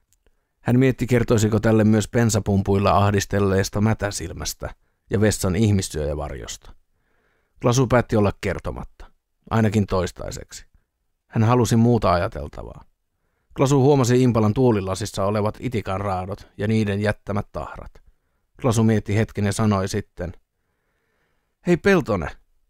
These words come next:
paljosta vetoa, että mä pystyn tappamaan hyttysen mun munalla?" "Meinaatko tappaa se nauru?",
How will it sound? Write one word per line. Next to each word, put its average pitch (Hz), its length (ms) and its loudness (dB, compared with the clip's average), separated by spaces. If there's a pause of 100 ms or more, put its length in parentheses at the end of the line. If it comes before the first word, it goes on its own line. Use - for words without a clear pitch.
(500)
paljosta 175 460 4
vetoa, 127 360 2
että 98 120 -2
mä 113 140 2
pystyn 113 300 -2
tappamaan 104 580 2
hyttysen 98 480 -2
mun 95 160 -2
munalla?" 95 500 -2 (1120)
"Meinaatko 113 420 0
tappaa 123 400 0
se 135 160 0
nauru?", 95 600 2